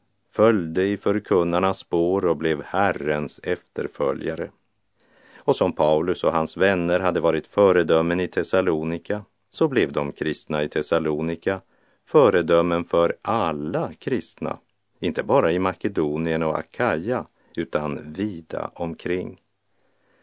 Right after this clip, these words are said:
Vi läser första Thessalonikerbrevet ett, vers nio. "Själv berättar det om hur vi blev mottagna av er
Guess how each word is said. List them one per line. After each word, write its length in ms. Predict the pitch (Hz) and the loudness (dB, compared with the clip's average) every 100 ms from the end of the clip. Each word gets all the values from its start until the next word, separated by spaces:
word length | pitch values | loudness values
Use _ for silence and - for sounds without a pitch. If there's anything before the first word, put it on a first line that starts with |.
| _ _ _ _ _ _ _ _ | _ _ _ _ _ _ _ _
Vi 120 | 127 | 2
läser 360 | 127 98 - 85 | 6 6 4 0
första 380 | - 117 - 80 | 2 2 0 0
Thessalonikerbrevet 1000 | 82 87 85 107 80 73 78 80 92 101 | 0 0 0 0 -2 -2 0 0 0 -2
ett, 300 | 82 80 - | -2 -4 -2
vers 300 | 76 71 - | -2 -2 -2
nio. 560 | 76 98 76 82 87 - _ _ _ _ _ _ _ _ _ _ | -4 -2 -4 -2 -2 -4 _ _ _ _ _ _ _ _ _ _
"Själv 680 | - - 120 135 80 80 | -6 2 4 4 2 -2
berättar 720 | - 113 110 80 - _ 113 113 | 2 2 4 2 0 _ 0 2
det 240 | 78 82 | 2 0
om 360 | - 85 82 85 | 0 0 0 0
hur 340 | 87 85 85 | -2 -2 -2
vi 220 | 80 90 | -4 -6
blev 240 | 87 87 87 | -2 0 2
mottagna 840 | 101 120 - - 82 73 73 87 | 0 -2 -6 0 2 2 0 -2
av 280 | 90 92 101 | 0 -2 -2
er 420 | 92 92 110 104 | -2 -2 -4 -8